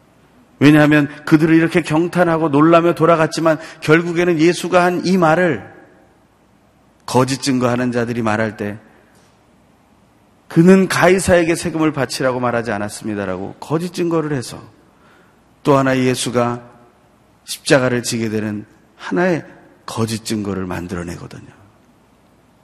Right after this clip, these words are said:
생각해보면 그들은 이 비유를 통해, 이 사건을 통해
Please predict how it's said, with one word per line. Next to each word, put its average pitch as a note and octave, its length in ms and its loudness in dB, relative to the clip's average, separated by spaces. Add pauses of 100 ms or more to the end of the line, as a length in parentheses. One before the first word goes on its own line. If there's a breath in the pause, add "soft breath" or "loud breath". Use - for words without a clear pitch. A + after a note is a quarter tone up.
(1300)
생각해보면 A2 840 -2 (380 loud breath)
그들은 B2+ 600 0
이 C3 180 0
비유를 A#2+ 500 0
통해, A2 420 -6
이 D3 260 0
사건을 D3+ 540 -2
통해 B2+ 320 -6